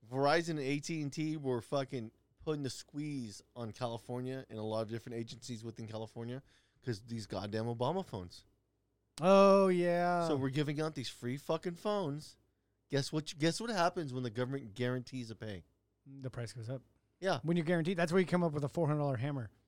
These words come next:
Speaker 1: Yeah.
Speaker 2: A twelve hundred dollar
Speaker 1: Yeah,
Speaker 2: toilet seat.
Speaker 1: it's easy. Fucking
Speaker 2: Yeah.
Speaker 1: boom.
Speaker 2: They don't care. They write the check. Just give me the product. Fucking.
Speaker 1: Yeah, and, and not only
Speaker 2: <clears throat>
Speaker 1: that, but so, so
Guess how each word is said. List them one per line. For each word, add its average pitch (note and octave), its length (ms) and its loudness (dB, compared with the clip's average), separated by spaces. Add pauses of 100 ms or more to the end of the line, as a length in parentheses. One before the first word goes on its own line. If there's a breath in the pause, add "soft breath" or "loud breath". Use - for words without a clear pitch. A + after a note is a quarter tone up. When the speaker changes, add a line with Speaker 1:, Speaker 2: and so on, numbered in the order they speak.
(180)
Speaker 1:
Yeah. B3 240 8
Speaker 2:
A F#3 100 4
twelve E3+ 260 4
hundred E3+ 160 4
dollar D3+ 380 4
Speaker 1:
Yeah, - 120 6
Speaker 2:
toilet - 180 6
seat. - 140 -4
Speaker 1:
it's C#3+ 140 -2
easy. F#3+ 380 -2 (140)
Fucking D3+ 180 2
Speaker 2:
Yeah. B2 60 -2
Speaker 1:
boom. D3+ 380 4 (340)
Speaker 2:
They E3+ 60 4
don't A3 120 2
care. G3 180 4
They A#3 120 6
write G3+ 160 4
the F3+ 60 -6
check. F3+ 200 0
Just A#2+ 140 -6
give D3+ 60 -4
me D3+ 60 0
the C3 60 -4
product. A2+ 300 -8
Fucking. A#2 260 -12
Speaker 1:
Yeah, A#3 160 6 (100)
and, E3+ 180 4
and F#3+ 100 6
not G3 60 8
only G#3 100 8
Speaker 2:
<clears throat> G3 60 4
Speaker 1:
that, A3 180 6
but G3 180 0
so, - 180 -10
so F#3 360 2